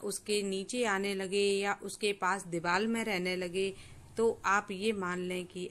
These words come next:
आपके दिन बिल्कुल फिरने वाले हो गए हैं। माता लक्ष्मी ने आपके घर में अपना स्थायी वास बना लिया है। अब आप मनी प्लांट के पास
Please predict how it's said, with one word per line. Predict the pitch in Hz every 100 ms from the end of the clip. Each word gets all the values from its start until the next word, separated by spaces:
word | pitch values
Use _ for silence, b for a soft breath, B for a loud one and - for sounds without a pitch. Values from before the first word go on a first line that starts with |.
| -
आपके | 175 180 - 175
दिन | 151 190 233 - B B -
बिल्कुल | 202 226 254 247
फिरने | - 208 202 214
वाले | 196 160 156 196 202
हो | 165
गए | 156 156 151
हैं। | 151 151 151 147 - - _ _ -
माता | 185 190 196 190
लक्ष्मी | 180 175 - 208 220
ने | 233 233 226 B B -
आपके | 233 262 - 214
घर | 170 165
में | 165 170 180 185
अपना | 180 180 185 -
स्थायी | 190 - 170 180 175
वास | 160 180 220 -
बना | 160 165 165
लिया | 180 180 160 151
है। | 151 151 151 160 - - - - _ _ - - - - - - - - - - - - - - -
अब | 240 -
आप | 196 214 226 214
मनी | 185 190
प्लांट | 190 180 165 165
के | 165 170
पास | 165 160 196